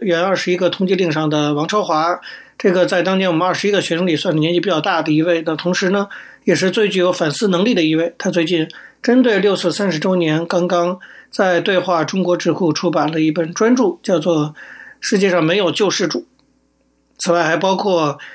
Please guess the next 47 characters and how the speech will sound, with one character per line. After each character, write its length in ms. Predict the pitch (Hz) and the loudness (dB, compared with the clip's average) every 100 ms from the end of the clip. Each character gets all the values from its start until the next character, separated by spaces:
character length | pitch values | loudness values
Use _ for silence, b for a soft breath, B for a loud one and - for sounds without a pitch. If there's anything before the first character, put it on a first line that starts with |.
| B - | B -2
当 200 | 214 214 | 0 2
年 220 | 185 185 | 2 0
的 340 | 190 170 160 | 0 0 -2
六 220 | 160 180 156 | -2 -2 -2
四 220 | 175 165 | -2 -2
天 180 | 180 180 | 0 0
安 60 | |
门 100 | 185 | 0
学 240 | 170 160 156 | 0 -2 0
生 340 | 185 185 185 - | 0 -2 -4 -4
童 260 | 185 190 | 2 2
毅， 280 | 240 190 - | 2 0 -6
童 220 | - 175 190 | -6 0 2
毅 140 | 190 | 2
呢 240 | 170 151 | 2 2
也 160 | 151 143 | 2 0
曾 200 | - 165 | -2 -2
经 240 | 175 175 | 0 0
是 460 | 190 202 160 151 143 170 | 0 -2 0 0 -2 -4
参 180 | 190 190 | -2 0
加 140 | 196 | 0
过 180 | 185 160 | 2 0
工 200 | 202 208 | 2 0
字 100 | 170 | 0
联 160 | 156 | 0
的 100 | 151 | 0
工 220 | 147 185 190 | 0 0 2
作， 280 | 185 156 | 0 0
那 120 | 160 160 | 0 0
么 100 | 151 | 0
在 320 | 180 156 147 | 0 0 -2
九 160 | 143 | -2
十 120 | 147 156 | -2 0
年 120 | 175 | 0
代 200 | 196 160 | 0 0
也 120 | 151 | 0
参 240 | 147 170 | 0 -2
与 60 | 165 | 0
了 80 | 156 | -2
一 60 | |
系 160 | 170 196 | -2 -2
列 120 | 175 | 0
的 60 | 156 | 0
人 160 | 151 | 0
权 180 | 151 175 | -2 -2
工 160 | 165 180 | 0 0
作， 220 | 185 | 0